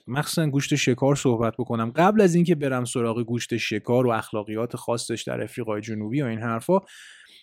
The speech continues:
کلاً می‌خوام یه خورده راجع به بحث اخلاق در غذا خوردن صحبت بکنم، چون این مسئله‌ای بودش که توی ریسرچ‌های من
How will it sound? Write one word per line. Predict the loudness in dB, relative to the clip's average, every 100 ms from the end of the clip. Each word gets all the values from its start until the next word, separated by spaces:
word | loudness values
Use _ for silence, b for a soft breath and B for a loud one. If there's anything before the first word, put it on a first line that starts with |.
| _
کلاً | 8 8 6
می‌خوام | 0 0 0
یه | 0
خورده | 2 2 2
راجع | 2 0 0
به | 0 -2 -4 _ _ _ -18 -12 -2
بحث | 2 2 0 -2 0
اخلاق | -2 -2 -2 2 4 2 -2
در | -2
غذا | 2 2 2
خوردن | 0 0 0 0
صحبت | 0 0 0 -2
بکنم، | -6 -8 -6 -6
چون | 2 4
این | 6
مسئله‌ای | 4 4 4 4
بودش | 4 0 0
که | 0
توی | 2 4
ریسرچ‌های | 4 2 0 0 0
من | 2 0